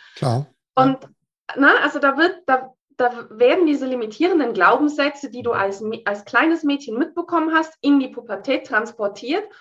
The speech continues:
Speaker 1: Mhm.
Speaker 2: Und dann wundert man sich, warum Frauen nicht für sich einstehen und warum sie die Beförderung nicht bekommen,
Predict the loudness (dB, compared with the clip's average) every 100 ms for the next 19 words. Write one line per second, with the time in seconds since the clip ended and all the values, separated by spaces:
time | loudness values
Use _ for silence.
0 | -10 2 4 6 4 2 6 8 10 8
1 | 4 4 4 2 0 -2 -8 _ _ -4
2 | 4 4 6 2 -2 -8 2 4 6 6
3 | 4 2 -2 -2 -2 -4 -2 0 0 0
4 | -2 -2 0 2 0 0 0 4 4 4
5 | 0 -6 -6 2 4 4 2 -2 -4 -8
6 | -10 -2 2 2